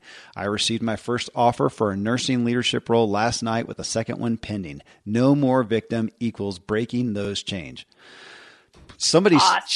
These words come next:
Speaker 1: changing their life in a significant way right here, or, or taking it back. Either way, I don't know Lisa's full story, but my gosh, those are both,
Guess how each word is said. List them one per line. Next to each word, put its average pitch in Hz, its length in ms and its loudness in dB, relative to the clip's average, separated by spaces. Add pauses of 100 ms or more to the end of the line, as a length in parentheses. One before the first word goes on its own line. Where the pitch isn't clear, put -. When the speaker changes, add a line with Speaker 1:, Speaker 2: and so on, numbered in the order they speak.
Speaker 1:
changing 156 560 6
their 123 260 6
life 110 640 0
in 113 200 -4
a 107 60 -6
significant 117 600 -4
way 110 280 -2
right 92 280 -4
here, 90 360 -8
or, 107 360 -2
or 107 320 -6 (160)
taking 147 340 2
it 104 140 -6
back. 117 400 0
Either 113 260 2
way, 107 240 0
I 92 80 -6
don't 101 160 -6
know 107 140 -4
Lisa's 104 400 -6
full 107 240 -6
story, 104 600 -4
but 92 260 -10
my 98 160 -8
gosh, 101 460 -4
those 120 220 0
are 107 80 -2
both, 104 680 2